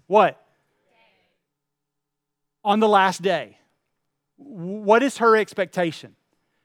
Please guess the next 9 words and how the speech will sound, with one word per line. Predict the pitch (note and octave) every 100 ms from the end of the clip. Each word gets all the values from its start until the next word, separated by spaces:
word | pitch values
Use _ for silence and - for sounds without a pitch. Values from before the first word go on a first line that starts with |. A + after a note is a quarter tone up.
| _ _
She's | A#3+ A#3+
saying, | A#3 G#3 F#3+ -
"I | E3+ B3+ D4
know | G3+ E3 F3+ D4+ D4+ A2 _ _ _ _ _ _ _ _ _ -
that | A3 G3+
Lazarus | G3+ G3+ A3+ - F3+ F#3+
will | F#3+
rise | F#3+ F#3+ G3
again | E3 D3+ D3+ G2+